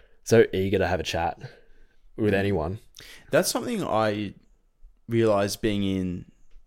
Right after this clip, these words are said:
Speaker 2: elite sport. Most people, although they're humbly confident and really believe in their own skills,
Speaker 1: Yeah.
Speaker 2: most people I know are not arrogant or rude or, or mean. Most of them are everyday
Speaker 1: Yeah.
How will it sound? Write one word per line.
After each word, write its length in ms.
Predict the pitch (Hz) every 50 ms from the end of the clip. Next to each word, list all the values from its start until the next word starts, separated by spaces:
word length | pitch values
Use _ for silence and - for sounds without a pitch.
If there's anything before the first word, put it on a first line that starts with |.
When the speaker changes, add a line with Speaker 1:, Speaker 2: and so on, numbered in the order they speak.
| -
Speaker 2:
elite 320 | - 123 131 127 117 95 -
sport. 380 | - - - 98 95 90 73
Most 680 | 95 104 113 131 - - - - - - - - _ _
people, 560 | - - 110 104 104 - 98 98 92 92 101 - _ - - - - -
although 260 | - 113 110 120 139 151
they're 400 | 147 151 123 107 101 95 95 - - - - _ _ _ _ -
humbly 560 | - - - 123 120 123 117 117 110 107 104 95
confident 680 | - - - 95 90 87 - 101 101 117 165 185 -
and 280 | 98 101 101 95 92 92
really 240 | 101 101 101 101 95
believe 300 | - 98 95 95 95 87
in 60 | 98
their 120 | 95 92
own 140 | 92 92 87
skills, 580 | - - - - 90 90 - - - - - - -
Speaker 1:
Yeah. 220 | 113 107 95 78 - - - - - _ _ _ _ _ - _ -
Speaker 2:
most 220 | 123 160 196 -
people 180 | 381 392 381 311
I 80 | - 117
know 260 | 113 117 123 107 95 - -
are 340 | - 104 104 101 95 85 - - -
not 340 | 101 104 117 120 - - - - -
arrogant 540 | 107 107 101 101 98 107 95 82 - - - - _ _ _ _ _ - - - - _ -
or 380 | 110 107 101 98 95 92 - -
rude 460 | 101 107 110 110 107 104 104 104 98
or, 300 | 92 87 85 87 80 - -
or 180 | 101 101 95
mean. 240 | 98 107 117 123 120
Most 240 | 117 117 143 170 -
of 40 | -
them 100 | 185 147
are 100 | 113 92
everyday 720 | - 113 110 117 107 92 95 92 92 92 95 95 90 - _ _ _ _ _ _
Speaker 1:
Yeah. 340 | - 135 117 113 101 90 85